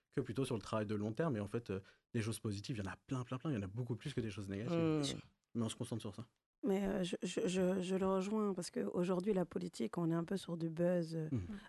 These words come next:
Speaker 3: euh, et ça, ça en devient très triste parce que, effectivement, de belles choses qui peuvent être faites et qu'on ne va pas voir. Et, euh, aujourd'hui, on met en avant vraiment des, des, du buzz et des choses qu'on a,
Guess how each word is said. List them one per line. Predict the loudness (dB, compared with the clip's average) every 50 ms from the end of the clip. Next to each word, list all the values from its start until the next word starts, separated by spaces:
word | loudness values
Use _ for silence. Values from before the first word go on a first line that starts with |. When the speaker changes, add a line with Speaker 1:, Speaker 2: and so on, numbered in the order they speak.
| 0 2
Speaker 3:
euh, | 4 4 6 4 4 2 2 0
et | 2 2 2 2 2
ça, | 2 2 0 0
ça | 0 -2 -2 0
en | 2 2
devient | 4 4 2 2
très | 2 -2 -4
triste | -2 -2 -2 -2 -2
parce | -4 -6 -8 -6 -2
que, | 0 2 2 2 0 -2 -6 -14 -20 _ _ _ -2
effectivement, | 0 0 0 -2 -2 0 2 4 6
de | 6 6
belles | 6 4 4 4
choses | 4 2 2 2
qui | 0 -2
peuvent | -2 -2 0 0
être | 0 0 -2
faites | -2 0 0 0 0 -4
et | -6
qu'on | -4 -2 -2
ne | 0
va | -2 -2
pas | 0 0 0
voir. | 0 2 2 2 2 0 -4 -10 _ _ _ _ _ _ _ _ _ _ 2
Et, | 4 6 6 6 6 6
euh, | 6 4 4 2 2 2
aujourd'hui, | 2 4 4 4 2 2 4 4
on | 4
met | 4 4 4 2 2
en | 2 2 2 2
avant | 2 0 0 2 2 2 2 0
vraiment | -2 -4 -4 -4 -4 -2 -2 -2 -4
des, | -4 -6 -6
des, | -8 -8 -8 -10
du | -8 -10 -12
buzz | -6 -2 -2 0 0 -2 -2
et | -2
des | -2 0
choses | 0 0 -2 -2
qu'on | -2 -2 -2 -2
a, | -2